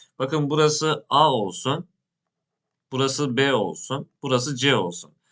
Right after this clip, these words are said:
Şimdi buraya ne diyelim? X kilometre. Burası ne olsun? Y kilometre olsun. Yani birinci bölüm burası olsun. Şöyle yapalım. Birinci bölüm diyelim. İkinci bölüm ise burası olsun. Şimdi devam edelim.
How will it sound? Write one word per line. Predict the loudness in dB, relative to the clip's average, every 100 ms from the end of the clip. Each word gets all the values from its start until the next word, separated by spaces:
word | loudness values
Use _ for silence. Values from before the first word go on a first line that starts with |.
| _ -10
Şimdi | -4 -2
buraya | 2 2
ne | 2 2
diyelim? | 0 2 0 -4 _ _ _ 0
X | 0 0
kilometre. | 2 2 2 -2 0 0 0 0
Burası | 0 0 0
ne |
olsun? | 2 2 0 -6 -6 -4
Y | -2 -2
kilometre | 0 0 0 -2 -6
olsun. | -6 -8 -18 _ -20 -14 0
Yani | 0 2 2
birinci | 2 2 0 2
bölüm | 4 4 4 0 2
burası | 4 4 2
olsun. | 2 0 0 -4 -4 -10
Şöyle | -6 -2 0
yapalım. | -2 -4 -4 -4
Birinci | -4 -2 -2 0
bölüm | 0 0 0
diyelim. | 2 2 -2 _ _ _ -8
İkinci | -6 -2 0 0
bölüm | 0 0 -4
ise | -4 0 0 0 -2
burası | 0 0 0
olsun. | -6 -6 -12 -20 _ _ _ _ _ _ _ _ _ -20 -20 -10
Şimdi | 2
devam | 6 6 6
edelim. | 0 -4